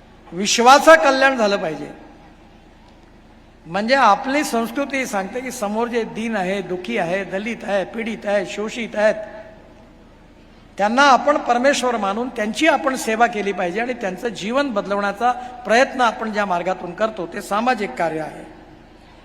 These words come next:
रचनात्मक कार्य आहे. आणि हे करण्याकरता जी संघटना वाढवतो, अभ्यास वर्ग, अधिवेशनं, सदस्य अभियान,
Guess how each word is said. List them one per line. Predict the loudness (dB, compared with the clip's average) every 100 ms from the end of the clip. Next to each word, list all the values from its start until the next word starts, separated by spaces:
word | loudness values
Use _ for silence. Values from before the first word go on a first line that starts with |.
| -2
रचनात्मक | -2 2 4 4 0 -4
कार्य | -4 -4
आहे. | -8 -12 -18 -20 -20 -20 -20 -20 -20 -20 -20 -20 -20 -16 -4
आणि | 0
हे | 4 4
करण्याकरता | 4 0 2 2 0 -2
जी | -2 -2
संघटना | -6 -4 -2 0 0
वाढवतो, | 0 0 -2 -4 -6 -8 -12 -20 -20 -20 -12
अभ्यास | -2 0 0 0
वर्ग, | -4 -2
अधिवेशनं, | -4 0 0 0 -4 -6 -8 -10 -16 -20 -20 -20 -10
सदस्य | -2 -2 0 -2
अभियान, | -2 -2 -4